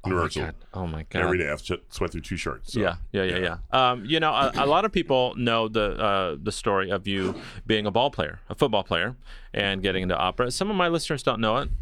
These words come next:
Speaker 1: I, I have a, a similar, um, story in that I got into music very late in life. I was in
Speaker 2: Okay.
Speaker 1: my twenties when I started.
Speaker 2: Oh, wow.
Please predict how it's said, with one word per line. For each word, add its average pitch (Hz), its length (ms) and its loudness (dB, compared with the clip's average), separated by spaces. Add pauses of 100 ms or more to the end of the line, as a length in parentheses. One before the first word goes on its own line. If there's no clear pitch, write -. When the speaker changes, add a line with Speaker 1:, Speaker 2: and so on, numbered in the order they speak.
Speaker 1:
I, 143 460 2 (460)
I 143 160 4
have 170 160 4
a, 139 120 4
a 123 120 2
similar, 131 680 2 (580)
um, 101 560 2
story 151 460 4
in 113 80 -2
that 110 100 2
I 120 80 2
got 120 240 2
into 113 240 -4
music 104 420 0
very 113 300 2
late 87 240 0
in 87 140 -4
life. 80 240 -4
I 107 80 2
was 110 160 0
in 113 60 0
Speaker 2:
Okay. 107 40 0
Speaker 1:
my 98 80 2
twenties 87 480 -2
when 92 120 0
I 82 60 -2
started. 80 440 -4
Speaker 2:
Oh, 117 60 0
wow. 98 240 2